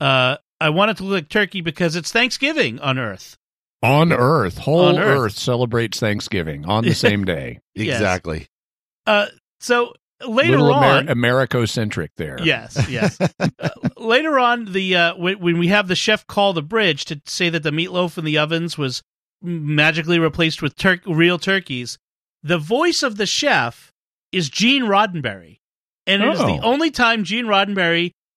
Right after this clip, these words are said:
Speaker 1: acts in any Star Trek.
Speaker 3: That's funny.
Speaker 1: So this, next time you watch the,
Speaker 2: Hmm.
Speaker 1: watch this episode, listen for the voice of Gene. Uh, so thought that was
Speaker 2: I wonder
Speaker 1: fun.
Speaker 2: if, if he was the back of the head that Kirk was talking to about the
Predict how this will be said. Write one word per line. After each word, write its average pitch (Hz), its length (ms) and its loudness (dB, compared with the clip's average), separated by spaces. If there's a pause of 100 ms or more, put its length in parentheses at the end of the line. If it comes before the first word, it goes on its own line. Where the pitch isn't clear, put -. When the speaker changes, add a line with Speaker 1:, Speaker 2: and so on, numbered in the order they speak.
(140)
Speaker 1:
acts - 580 0 (540)
in 165 260 -2
any 190 340 0
Star 165 240 0
Trek. 135 140 -2
Speaker 3:
That's - 80 -14
funny. 101 340 -6 (720)
Speaker 1:
So 123 320 -6
this, 147 320 -10 (200)
next 170 220 -8
time 190 140 -4
you 180 100 0
watch 160 300 0
the, 214 80 0 (100)
Speaker 2:
Hmm. 101 40 -2
Speaker 1:
watch 139 260 -4
this 151 100 -14
episode, 131 440 -6 (360)
listen 139 300 -2
for 151 160 -2
the 135 80 0
voice 123 320 0
of 123 80 -4
Gene. 98 360 -8 (500)
Uh, 101 220 -14
so - 240 -14 (360)
thought 135 120 -4
that 127 100 0
was 165 100 6
Speaker 2:
I - 20 4
wonder 202 280 4
Speaker 1:
fun. 226 180 -2
Speaker 2:
if, 233 60 2
if 147 180 2
he 165 120 2
was 156 220 4
the 131 80 0
back 127 320 2
of 131 100 0
the 113 120 0
head 131 360 0
that 98 220 -4
Kirk 117 260 -4
was 104 160 -2
talking 127 420 0
to 80 180 -4
about 78 320 -4
the 78 280 -6